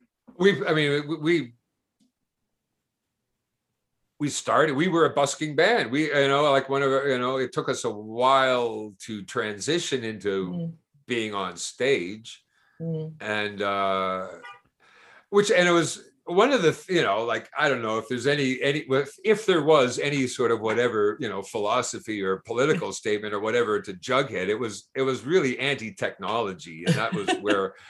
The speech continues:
Speaker 1: I was at, at the
Speaker 2: Yeah.
Speaker 1: time. So, uh, you know, w-, w-, playing outdoors, and it was great 'cause we would have,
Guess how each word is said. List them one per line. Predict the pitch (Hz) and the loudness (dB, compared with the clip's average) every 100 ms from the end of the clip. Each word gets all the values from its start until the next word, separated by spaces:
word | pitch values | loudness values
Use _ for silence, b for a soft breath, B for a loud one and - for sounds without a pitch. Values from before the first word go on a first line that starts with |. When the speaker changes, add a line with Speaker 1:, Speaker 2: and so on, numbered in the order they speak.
| B B | B B
Speaker 1:
I | 117 143 | 2 4
was | 151 110 | 2 2
at, | 107 90 | 0 0
at | 85 85 | -4 -8
the | - 78 | -14 -2
Speaker 2:
Yeah. | 180 | 2
Speaker 1:
time. | 139 92 | 2 0
So, | - 110 104 107 | -4 -2 0 0
uh, | 101 98 - b b b _ | 0 -2 -4 b b b _
you | 123 | -4
know, | 107 110 143 147 151 | -4 -4 -8 -14 -12
w-, | 135 | -12
w-, | 123 - - _ _ - - | -12 -18 -20 _ _ -20 -4
playing | 156 165 160 | 2 2 2
outdoors, | 131 98 135 135 127 113 | 0 2 4 6 4 2
and | 117 123 | -6 0
it | 175 | 4
was | 208 139 | 4 2
great | - 120 165 156 | -2 2 4 2
'cause | 123 113 | -4 -8
we | 196 | -4
would | 156 | -2
have, | 117 110 95 | 0 -2 -2